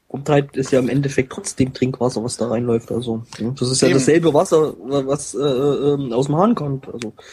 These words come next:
Speaker 2: Ja,
Speaker 1: Ja.
Speaker 2: vor allem diese amerikanischen Systeme, wo irgendwie ein halber Fluss, äh, im Becken,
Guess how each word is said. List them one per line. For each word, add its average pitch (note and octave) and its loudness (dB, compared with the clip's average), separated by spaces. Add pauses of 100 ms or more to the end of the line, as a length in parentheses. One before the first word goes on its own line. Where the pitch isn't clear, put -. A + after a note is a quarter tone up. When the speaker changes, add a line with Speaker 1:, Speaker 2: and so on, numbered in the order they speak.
(1000)
Speaker 2:
Ja, D#3 4
Speaker 1:
Ja. C#3+ 0
Speaker 2:
vor C#3 2
allem C#3 -2
diese C3+ 2
amerikanischen C3+ 0
Systeme, B2 -6
wo B2 -2
irgendwie B2 0
ein A#2+ -4
halber A#2+ 0
Fluss, - -4
äh, A#2 -2 (540)
im B2+ -2 (240)
Becken, A#2+ -4